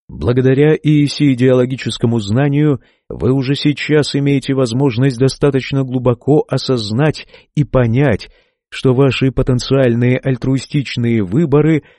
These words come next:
не смогут осуществиться до тех пор,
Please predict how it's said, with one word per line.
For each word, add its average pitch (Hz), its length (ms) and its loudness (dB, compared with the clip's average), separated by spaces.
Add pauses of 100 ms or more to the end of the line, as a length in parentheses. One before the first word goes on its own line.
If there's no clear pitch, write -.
(220)
не 123 260 -4
смогут 160 640 0
осуществиться 143 960 -2
до 117 140 2
тех - 380 -2
пор, 120 340 0